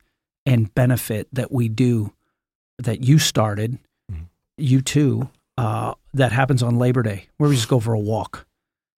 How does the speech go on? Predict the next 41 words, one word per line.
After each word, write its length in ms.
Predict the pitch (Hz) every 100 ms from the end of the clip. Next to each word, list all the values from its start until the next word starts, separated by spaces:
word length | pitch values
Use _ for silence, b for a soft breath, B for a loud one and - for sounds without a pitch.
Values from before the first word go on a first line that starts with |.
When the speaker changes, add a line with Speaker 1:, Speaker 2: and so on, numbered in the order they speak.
| -
Speaker 1:
with 180 | 131 120
a, 140 | 117 -
with 220 | 147 131
a 40 |
burden 380 | 113 - 123 113
and 100 | 113
we 80 | 110
bear 280 | 110 131 123
each 160 | 120 131
other's 220 | 113 107
burdens. 380 | 104 120 110 107
So 100 | 143
whether 200 | 165 165
it's 120 | -
through 120 | 175
the 80 | 131
Ruck 400 | 113 143 139 -
or 60 | 123
whether 220 | 135 139
it's 140 | 123
through 120 | - 117
students 580 | - - 139 131 117
or 80 | 131
you 140 | 117 151
coming 320 | 151 151 143
to 80 | 120
talk 300 | - 127 -
to 100 | 147
our 160 | 113
athletic 460 | 104 - 131 131 113
teams 460 | - 123 113 104
or 200 | 120 107 - b b b
speaking 580 | - - - 151 135 120
at 120 | -
Kingsley 340 | 143 143 123
graduation, 800 | 113 127 120 123 123 135 - 110 _ _ _ _ _ _ _ _ _ _ -
your 400 | 123 151 170 151
influence 920 | 170 180 160 127 110 117 - - - _ _ _ _ _ _ -
among 360 | 123 127 123
young 300 | 123 143 156
people, 540 | 147 117 - 107 107